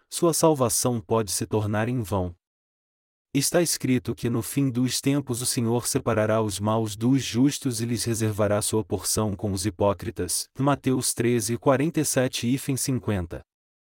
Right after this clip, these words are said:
O que recebeu um talento e o enterrou ao invés de empregá-lo em algo relativo ao Evangelho, é o mal. Como o fim do mundo está próximo,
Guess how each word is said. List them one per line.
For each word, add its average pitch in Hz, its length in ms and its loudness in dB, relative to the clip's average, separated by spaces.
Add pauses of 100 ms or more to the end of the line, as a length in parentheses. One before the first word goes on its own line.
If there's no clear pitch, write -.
(420)
O 196 100 4
que - 160 -2
recebeu 113 540 2
um 113 80 -2
talento 107 500 0
e 110 40 0
o 110 40 0
enterrou 104 500 0
ao 98 180 2
invés 104 520 -2
de 113 80 -4
empregá-lo 107 560 0
em 104 160 -2
algo 131 320 2
relativo 135 680 2
ao 123 140 4
Evangelho, 101 720 -2 (160)
é 147 140 0
o 147 100 2
mal. 95 400 -2 (920)
Como 175 280 2
o 139 40 2
fim 135 260 0
do 113 160 2
mundo 104 400 0
está 95 260 0
próximo, 90 640 -2